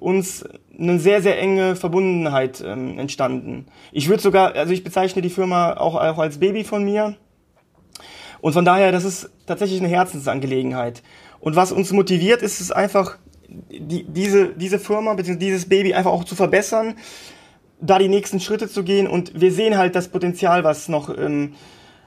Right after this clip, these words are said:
ähm, ja, noch nicht ausgeschöpft ist, ähm, was noch möglich ist. Und, ähm, das möchten wir tatsächlich dann noch, ähm, äh, ausschöpfen. Und was, was uns auch noch antreibt, sind, ähm, ei-, etliche unserer Mitarbeiter,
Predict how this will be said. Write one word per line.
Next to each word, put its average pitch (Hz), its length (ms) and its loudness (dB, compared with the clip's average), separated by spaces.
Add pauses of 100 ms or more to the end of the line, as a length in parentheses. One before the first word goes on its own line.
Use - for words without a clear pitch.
(200)
ähm, 151 420 0 (200)
ja, 175 320 4
noch 165 140 -2
nicht - 400 -4
ausgeschöpft 160 600 -2
ist, - 480 -6
ähm, 120 460 -6
was 160 160 0
noch 175 120 4
möglich 226 380 2
ist. 254 300 -6
Und, 170 380 -4
ähm, 156 260 -4 (600)
das 156 160 2
möchten 190 260 4
wir 185 60 6
tatsächlich 180 460 0
dann 175 120 2
noch, 170 220 0 (100)
ähm, 156 300 -6 (680)
äh, - 260 -6
ausschöpfen. 175 680 2 (380)
Und 165 300 2
was, 175 360 2 (140)
was 170 200 2
uns 175 120 -2
auch 180 180 2
noch 208 140 -4
antreibt, 202 460 0
sind, 180 280 2
ähm, 170 380 -2 (260)
ei-, 175 320 2
etliche 190 380 0
unserer 180 260 0
Mitarbeiter, 170 640 2